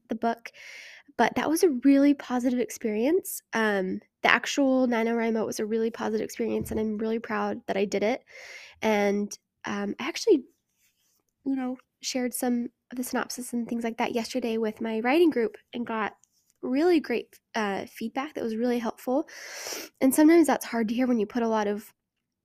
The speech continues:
work into it, but I have felt really, if I'm being honest, I felt really stuck with it. And I haven't touched it since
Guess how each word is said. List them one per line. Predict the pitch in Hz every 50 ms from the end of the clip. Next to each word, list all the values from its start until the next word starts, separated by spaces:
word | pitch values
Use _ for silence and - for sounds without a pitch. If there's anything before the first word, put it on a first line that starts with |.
| _ _ _ _ _
work | - 233 214 220 -
into | 254 247 240 - 269
it, | 294 302 - 311
but | - 233 220 - - _ _ _ _ _ - - - - _ -
I | 233 240 240 254 254 254
have | 240 240 220
felt | - - 220 - - _ _ _ _ _ _
really, | - 277 302 302 311 294 269 262 240 -
if | - - 262
I'm | 262
being | 262 262 214
honest, | 220 220 214 220 -
I | 240 220
felt | - - 226 - - _
really | 226 240 240 254 254 254 254 247 240 240 240 233
stuck | 240 - - - 220 208 - -
with | 247 247 - -
it. | 339 392 - - _ _ - - - - - - _ _ -
And | 247 240 240 233 180
I | 160 226
haven't | 262 254 285 294 254 254 220 -
touched | - - 214 202 - - - -
it | - - - _
since | - - - 220 214 196 190 - - - - - - -